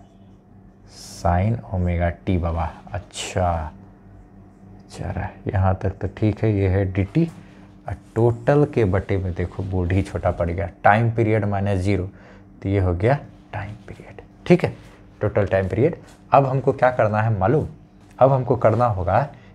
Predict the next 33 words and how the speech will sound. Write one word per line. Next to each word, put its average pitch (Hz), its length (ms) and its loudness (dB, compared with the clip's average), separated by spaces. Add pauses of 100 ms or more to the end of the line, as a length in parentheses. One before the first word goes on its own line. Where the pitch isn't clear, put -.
(100)
इस - 200 -8
साइन 135 260 4
ओमेगा 120 280 2
टी 117 200 0
को 120 300 0 (360)
इससे 120 320 2
भी 147 120 4
गुना 139 280 2 (320)
और 110 140 0
इस 117 200 -2
साइन 113 220 2
ओमेगा 98 240 0
टी 95 140 -4
को - 180 -8 (140)
इससे 110 300 0
भी 95 100 0
गुना 87 240 -4
करना 87 300 -4
पड़ेगा, - 360 -10 (580)
ठीक 180 180 6
है। - 100 -4 (380)
तो - 60 -10
चलो 143 280 0
ज़रा 104 280 4
गुना 101 280 0
कर 107 160 0
लेते 113 300 2
हैं। 117 160 0 (560)
तो 101 340 0
जो 98 140 -2 (180)
पावर 104 340 4
आएगा 101 300 4
मेरा 95 300 -6